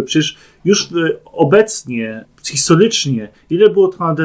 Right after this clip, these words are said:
rodzajów wnyk i pułapek na zwierzęta. Przecież można zrobić taką pułapkę, tylko znacznie większą. Sidła dla nie-, niedźwiedzia, sidła dla wazyliszka, w rozmiar razy dwa.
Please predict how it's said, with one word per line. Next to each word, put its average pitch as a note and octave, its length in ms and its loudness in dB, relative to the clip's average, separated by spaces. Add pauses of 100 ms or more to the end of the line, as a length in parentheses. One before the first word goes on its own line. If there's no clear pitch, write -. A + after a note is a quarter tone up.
rodzajów D3 500 2
wnyk D3 380 0
i D3+ 40 -12
pułapek D3 420 -2
na C#3 80 -4
zwierzęta. B2+ 540 -6 (400)
Przecież - 140 -8
można F3+ 160 2
zrobić E3 220 0
taką D#3+ 220 -2
pułapkę, D#3+ 420 -2
tylko D3 180 -4
znacznie C3+ 640 -2
większą. A#2 520 -6
Sidła E3 340 0
dla D3+ 140 0
nie-, D3 140 0
niedźwiedzia, C#3+ 760 0 (240)
sidła D#3 380 2
dla E3 180 2
wazyliszka, F3 680 0 (180)
w - 220 -6
rozmiar D#3 340 4
razy E3 280 0
dwa. D#3+ 320 -2